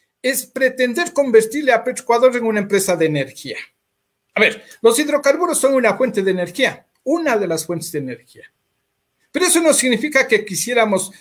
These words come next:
como las grandes transnacionales, etcétera, se convierten en empresas de energía. Los objetivos de una transnacional no son los mismos que los objetivos de una empresa pública. Bien, entonces, es más,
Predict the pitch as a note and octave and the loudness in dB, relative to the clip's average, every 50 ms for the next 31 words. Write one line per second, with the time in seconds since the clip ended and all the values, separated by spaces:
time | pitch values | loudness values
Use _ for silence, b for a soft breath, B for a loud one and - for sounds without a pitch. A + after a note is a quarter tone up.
0 | B B - G3+ G#3 G#3 G3+ G3 G3 G3 - A#3 A#3+ B3 A#3+ G#3+ G3 F#3+ F#3 F#3 | B B -4 -2 0 2 2 2 2 0 0 2 2 2 2 2 2 2 2 0
1 | - - - G3 F#3+ F#3 F3+ F3+ F3 F3 - F#3 F#3+ G#3+ A#3+ A#3 G#3 G3+ F#3+ F3+ | 0 -2 -2 0 0 0 0 0 0 0 0 -2 -2 0 0 0 0 0 0 -2
2 | F3+ F3+ - - A3+ A3 A3 G3 F#3 E3+ - F#3 E3+ - F3 F3+ F#3 G#3 G3+ - | -2 -4 2 2 4 4 4 2 0 0 0 -4 -4 -2 -2 2 2 2 2 0
3 | F#3 F3+ F3 E3+ E3+ - G3 F#3+ - - - E3 E3 D#3 D3+ D3 - E3 D#3 C#3 | -2 -4 -4 -6 -4 -4 -4 -4 -4 -4 -4 -2 -2 -2 -2 -4 0 0 -2 -2
4 | B B B B B _ F3+ F3+ F3 G3+ - - G3 F#3+ G3 A#3 B3 A3+ G#3+ A3 | B B B B B _ 0 2 2 2 0 0 -2 -2 -2 0 2 2 2 2
5 | A3 A3 G#3 G3 G3+ F#3+ F#3 F#3 F3+ E3+ F3 - F#3+ G3 G#3 G#3 G3+ G3+ F#3+ - | 2 0 -2 -2 0 0 0 0 0 0 0 0 0 0 0 0 0 -2 -2 -2
6 | G3 F#3+ F#3+ F3 E3 D#3 G3+ G#3+ F#3+ F#3 E3+ - - E3+ E3 D3+ D#3+ D#3 - E3 | -2 0 0 0 0 0 0 0 0 0 -2 -2 -2 -4 -2 -2 -2 -2 -2 -4
7 | D#3+ D#3 F#3+ F#3 F3+ E3+ E3+ E3+ E3 D#3 D#3 D#3 E3+ E3 D#3+ - D3 C#3+ - - | -6 -6 -4 -6 -4 -2 -2 -2 -2 -2 -4 -4 -4 -4 -4 -4 -4 -6 -2 0
8 | E3+ E3 C#3+ C#3 B2+ - - - - _ _ _ _ _ - G3 A#3+ B3 - - | -2 0 0 -6 -12 -14 -18 -20 -20 _ _ _ _ _ 0 2 2 2 2 0
9 | b b b b b b - F3 F3 F3 B3 C4 C4 A#3+ - A3+ A3 - - _ | b b b b b b -2 -2 0 4 4 4 4 4 0 -2 -4 -6 -10 _
10 | _ _ _ G#3+ G#3+ G#3 G#3 A3 C4 D#4 A3 D#3 - - - - | _ _ _ 0 2 2 0 0 0 0 0 -2 -4 -6 -8 -10